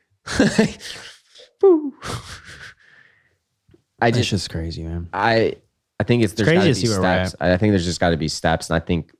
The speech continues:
Speaker 1: may-, maybe with all the slowness, like the safe banking stuff not passing, like, I, I guess, you know, it sucks, but it's just a slow steps. And maybe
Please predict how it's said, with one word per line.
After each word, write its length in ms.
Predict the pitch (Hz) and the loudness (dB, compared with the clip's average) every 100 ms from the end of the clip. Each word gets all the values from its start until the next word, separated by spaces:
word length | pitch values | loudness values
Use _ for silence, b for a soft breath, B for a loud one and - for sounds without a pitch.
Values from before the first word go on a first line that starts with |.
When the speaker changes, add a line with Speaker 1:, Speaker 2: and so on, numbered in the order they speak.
| _ _ 107 | _ _ 2
Speaker 1:
may-, 160 | 110 | 2
maybe 420 | 110 117 131 139 | 4 4 6 4
with 280 | 120 107 113 | 6 4 4
all 200 | 107 101 | 4 2
the 200 | 98 87 B B | 2 0 B B
slowness, 640 | - - 101 104 104 101 | -10 -2 2 4 2 0
like 140 | 90 80 | -4 -6
the 60 | |
safe 240 | - 95 85 | -2 -2 2
banking 240 | 90 92 | 2 2
stuff 260 | 87 87 - | 0 0 2
not 180 | 92 | 2
passing, 360 | 87 85 85 90 | 2 2 2 2
like, 160 | 78 73 | 2 2
I, 280 | 69 69 | 2 2
I 20 | 71 | 2
guess, 420 | 76 73 73 - | 2 0 -2 -6
you 100 | 76 | -6
know, 240 | 73 67 - | -2 -2 -4
it 160 | 71 | -6
sucks, 460 | - - 76 71 - | -4 0 0 0 -4
but 240 | - 64 | -4 -4
it's 180 | 65 71 | -4 -4
just 160 | 78 76 | -6 -6
a 60 | |
slow 280 | 73 - 73 | -8 -2 -2
steps. 400 | - 73 76 - | 0 0 0 -2
And 80 | 71 | -6
maybe 400 | 71 69 71 67 | -4 -4 -4 -8